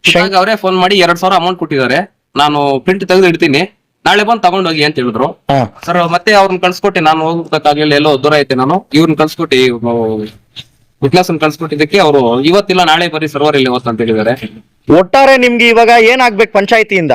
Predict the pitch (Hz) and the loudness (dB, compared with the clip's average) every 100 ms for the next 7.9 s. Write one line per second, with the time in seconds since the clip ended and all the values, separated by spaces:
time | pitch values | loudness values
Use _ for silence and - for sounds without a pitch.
0 | 107 196 175 180 214 214 185 180 - 185 | -2 -6 -4 -4 -2 -4 -6 -10 -6 -4
1 | 175 170 170 165 160 147 160 196 190 175 | -4 -4 -2 0 0 0 -4 -2 -2 0
2 | 170 151 156 165 156 147 151 143 147 135 | 2 2 0 -2 -10 -6 -4 -2 0 -2
3 | 117 135 147 _ _ _ _ 156 165 185 | -2 -4 -4 _ _ _ _ -2 0 4
4 | 180 175 165 160 160 156 147 151 160 190 | 4 2 -4 -6 -2 -2 -2 -4 -4 -6
5 | 180 180 190 170 170 160 165 156 147 143 | -4 0 0 0 -10 -8 -6 -2 -2 -2
6 | 123 117 143 _ 147 165 165 160 165 160 | -2 -2 -4 _ -2 0 0 0 0 0
7 | 180 156 160 160 143 123 113 131 | 0 0 2 2 0 -4 -8 -8